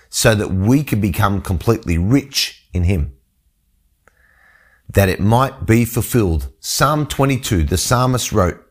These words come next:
"That it might be fulfilled." "They divided my garments among them."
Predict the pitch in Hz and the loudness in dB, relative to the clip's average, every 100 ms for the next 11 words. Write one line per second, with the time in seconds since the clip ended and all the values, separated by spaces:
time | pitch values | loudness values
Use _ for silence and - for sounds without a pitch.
0 | _ _ _ _ _ _ _ _ _ _ | _ _ _ _ _ _ _ _ _ _
1 | _ _ - 92 92 98 104 - 104 - | _ _ -2 0 2 2 0 0 -2 0
2 | 92 107 87 76 - _ _ _ _ _ | -2 0 0 -2 -6 _ _ _ _ _
3 | _ _ _ _ _ _ _ _ _ _ | _ _ _ _ _ _ _ _ _ _
4 | _ _ _ _ _ _ _ _ _ _ | _ _ _ _ _ _ _ _ _ _
5 | _ _ _ _ - 87 87 95 113 113 | _ _ _ _ 2 2 4 2 2 2
6 | 104 104 95 101 107 104 - 95 85 73 | 0 -2 0 0 0 -2 -2 0 2 2
7 | 69 | -2